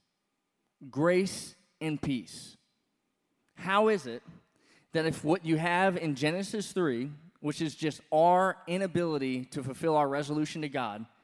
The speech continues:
Adam and Eve had one, one, one resolution to not eat of that tree, and they, they couldn't do it, okay? How is it that God's response to them isn't just judgment, isn't just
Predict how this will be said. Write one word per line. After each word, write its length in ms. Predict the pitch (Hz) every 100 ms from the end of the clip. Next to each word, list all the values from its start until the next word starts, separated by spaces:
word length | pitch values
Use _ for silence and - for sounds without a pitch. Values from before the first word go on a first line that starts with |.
| _ _ _ _ _
Adam 300 | 143 170 196
and 100 | 196
Eve 60 | 175
had 280 | 151 131 147
one, 380 | 190 202 196 -
one, 360 | 139 185 220 202
one 260 | 160 190 233
resolution 600 | 226 208 208 196 147 117
to 120 | 139
not 300 | 135 156 180
eat 140 | 175 170
of 60 |
that 140 | 156 -
tree, 300 | 160 131 117
and 100 | 127
they, 80 |
they 180 | 127 143
couldn't 340 | - 185 180 156
do 160 | 151
it, 120 | 98 - _ _ _ _ _
okay? 320 | 131 135 135 151 _ _ _ _
How 300 | - 196 190
is 200 | 196 202
it 180 | 139 113 139 - _ _ _ _
that 160 | 156 156
God's 300 | 147 160 -
response 600 | 165 - 175 170 170 - -
to 100 | 143
them 500 | 170 165 113 117 120 -
isn't 300 | 160 160 156
just 480 | 139 143 127 - - - _ _ _ _ _
judgment, 420 | 139 127 104 101 - - _ _ _ _ _ _ _ _ _ _ _ _ _ -
isn't 260 | 170 185
just 380 | 147 165 127 -